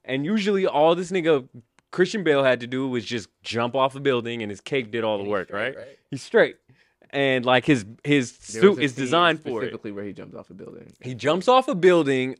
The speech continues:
Speaker 1: and it's like this weird sequence where like there's a parachute attached, and it ends up getting caught to like the bridge, and he like hits the floor hard as shit, starts rolling, and like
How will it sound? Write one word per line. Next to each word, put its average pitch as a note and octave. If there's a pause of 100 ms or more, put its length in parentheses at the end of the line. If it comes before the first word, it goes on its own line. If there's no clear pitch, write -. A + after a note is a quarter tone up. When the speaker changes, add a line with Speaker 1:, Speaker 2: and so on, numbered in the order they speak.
Speaker 1:
and B2+
it's B2+
like C3+
this A2+
weird E3
sequence D3+
where A#2+
like A2
there's A2+
a G2+
parachute D3
attached, D3 (380)
and B2
it C3+
ends C#3+
up C3
getting C3
caught D3+
to D#3+
like C3+
the B2
bridge, A#2+
and A#2+
he A#2+
like G#2 (240)
hits -
the D3+
floor C3+
hard B2+
as A#2
shit, A2+ (320)
starts B2
rolling, C#3+
and A2
like G2